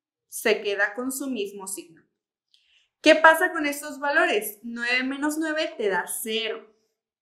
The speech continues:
Radio al cuadrado es igual a menos seis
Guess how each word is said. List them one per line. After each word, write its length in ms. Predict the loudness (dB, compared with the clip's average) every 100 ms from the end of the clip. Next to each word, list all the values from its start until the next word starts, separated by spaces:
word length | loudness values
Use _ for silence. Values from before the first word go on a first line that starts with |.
| _ _ _ _ _ _ _ _ _ _ _ _ _
Radio 520 | -6 4 6 6 4
al 140 | -2 -4
cuadrado 720 | -2 0 4 2 2 -4 -6
es 280 | -4 -4 -4
igual 500 | -8 -4 0 0 0 -8
a 180 | -12
menos 480 | -12 -14 -14 -12 -6
seis 640 | 2 2 2 0 -4 -8